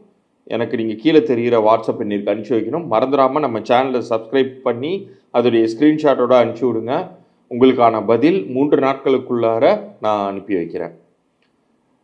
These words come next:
நேரம் இல்லாத காரணத்தால் முதலில் வரக்கூடிய ஒரு நூறு நபர்களுக்கு நான் அனுப்புவதாக இருக்கேன். முடியாதவங்களாம், நூறு தாண்டி போனவர்களும் நீங்க அனுப்புங்க.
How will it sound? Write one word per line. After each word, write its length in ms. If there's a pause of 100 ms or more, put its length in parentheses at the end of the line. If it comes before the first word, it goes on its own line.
(160)
நேரம் 460
இல்லாத 500
காரணத்தால் 520
முதலில் 360
வரக்கூடிய 880
ஒரு 160
நூறு 260
நபர்களுக்கு 520
நான் 340
அனுப்புவதாக 560
இருக்கேன். 440 (600)
முடியாதவங்களாம், 920
நூறு 520
தாண்டி 340
போனவர்களும் 580
நீங்க 220
அனுப்புங்க. 560